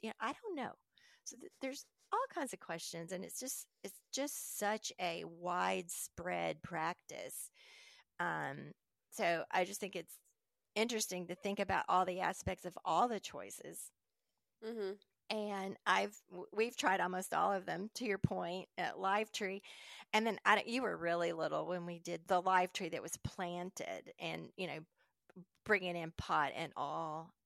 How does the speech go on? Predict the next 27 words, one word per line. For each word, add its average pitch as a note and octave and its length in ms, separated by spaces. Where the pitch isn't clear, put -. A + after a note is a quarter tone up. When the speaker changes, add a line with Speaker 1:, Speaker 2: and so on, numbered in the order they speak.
Speaker 1:
and E3+ 180
decorate D3+ 540
it. D#3 160
And D#3+ 160
then D#3+ 180
afterwards, D3 840
um, B2+ 420
go E3+ 160
out D#3+ 300
and D#3+ 260
put F#3+ 160
it E3 120
in D3 120
the C#3 80
yard. F3 300
Speaker 2:
Oh, G3 120
I F3+ 100
Speaker 1:
Do F3 120
you G3 40
Speaker 2:
don't F#3 60
Speaker 1:
remember F#3+ 200
that F#3+ 180
by F#3+ 80
Speaker 2:
remember. F#3 100
Speaker 1:
any F#3 80
chance? F#3+ 400
Speaker 2:
No. F3+ 240